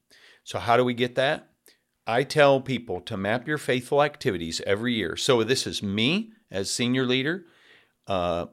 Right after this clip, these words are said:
my two vice presidents, uh, my other senior staff, as well as support staff. We all do the same process. I say you map 'em over a minimum of three days. Um, the first day, and we,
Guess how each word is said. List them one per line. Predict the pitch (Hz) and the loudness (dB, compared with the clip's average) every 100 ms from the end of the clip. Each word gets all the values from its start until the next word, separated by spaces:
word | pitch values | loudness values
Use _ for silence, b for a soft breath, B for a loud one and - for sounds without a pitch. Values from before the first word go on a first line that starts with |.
| _ | _
my | 110 80 | -10 -10
two | 80 - | -6 -4
vice | 123 117 107 | 4 6 4
presidents, | - 139 139 135 151 151 - - _ - | 4 4 4 0 -6 -6 -10 -12 _ -10
uh, | - - | -10 -10
my | - 95 82 80 - | -8 -4 -4 -6 -2
other | 101 127 127 120 - - | 0 2 0 -2 -10 -10
senior | - - 127 127 123 120 120 | -6 -2 0 2 2 0 -2
staff, | - - 110 110 117 - - | -8 0 2 4 0 -6 -10
as | 95 90 | -6 -6
well | 92 98 107 | 2 4 4
as | 107 | 2
support | - 110 - 107 - | -2 -4 -2 -4 -2
staff. | - 104 117 | -2 -2 -4
We | 107 87 | -6 2
all | 117 139 | 6 6
do | 131 | 4
the | 117 | 0
same | - 127 123 147 | 0 -2 -2 0
process. | 131 104 - - - - b b b b b b - | 2 2 0 -10 -12 -18 b b b b b b -2
I | 113 | -2
say | - 117 | 4 6
you | 110 101 95 | 6 2 -2
map | 101 120 123 | 2 0 2
'em | 151 156 | 2 2
over | 117 110 110 | 0 2 2
a | |
minimum | 104 104 110 117 120 | 2 0 0 0 0
of | 87 | -4
three | - 92 104 120 | -6 -4 -2 2
days. | 107 64 - - - _ _ _ _ _ _ _ _ _ _ _ _ - | 0 0 -6 -12 -14 _ _ _ _ _ _ _ _ _ _ _ _ -10
Um, | 90 87 | -8 -6
the | 92 | -8
first | - 120 117 - | 0 0 0 2
day, | 123 127 127 | 4 4 0
and | 113 107 104 | -4 -4 -4
we, | 95 104 98 | -4 -4 -6